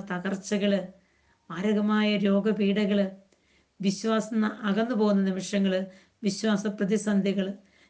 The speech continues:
ഞങ്ങൾ എഴുതി വെച്ചിരിക്കുന്ന എല്ലാ പ്രാർത്ഥനാ നിയോഗങ്ങളിലേക്കും എല്ലാ മേഖലയിലും, മേഖലകളിലും ഓരോ നിമിഷവും ഞങ്ങളെ കാത്തുരക്ഷിക്കണമേ. സ്വർഗാരോപിതയായ മാതാവേ, നന്മ നേരുന്ന അമ്മേ, ഞങ്ങളെല്ലാ പ്രാർത്ഥനകളും,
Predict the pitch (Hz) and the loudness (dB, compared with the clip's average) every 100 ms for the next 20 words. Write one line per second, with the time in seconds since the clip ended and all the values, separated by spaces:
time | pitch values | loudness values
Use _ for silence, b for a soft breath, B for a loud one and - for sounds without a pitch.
0 | _ 196 196 196 196 196 190 196 185 190 | _ -2 2 2 2 2 2 0 0 2
1 | 196 202 202 190 185 190 196 180 185 190 | 2 2 0 -4 -6 -2 -2 -2 -4 -2
2 | 190 190 185 196 190 - - b b b | -2 -2 0 -2 -4 -10 -16 b b b
3 | b b - 208 220 233 226 220 220 208 | b b -2 0 2 0 0 2 2 0
4 | 208 220 214 - 202 196 208 208 196 196 | 0 0 -2 -2 0 2 2 2 2 0
5 | - - 202 208 240 240 220 214 208 196 | -2 -6 0 2 0 -2 -4 -2 0 2
6 | 196 190 190 180 196 175 190 185 185 185 | 0 -2 -4 -4 -4 -4 -4 -4 -6 -6
7 | 180 - b b b - 202 185 196 196 | -8 -16 b b b -4 -2 0 0 0
8 | 190 180 180 185 185 185 180 180 185 180 | 0 0 0 -2 -2 -2 0 0 -2 0
9 | 180 180 B B B B B - 196 214 | -2 -2 B B B B B -14 -6 0
10 | 220 214 202 202 208 196 190 196 190 - | 2 4 4 2 2 2 2 0 0 -8
11 | b b b - 202 208 214 220 233 233 | b b b -2 0 2 2 0 -2 -4
12 | 233 226 214 - 202 208 - 214 208 202 | -2 -2 -2 -2 -2 -2 0 2 2 2
13 | 185 | -2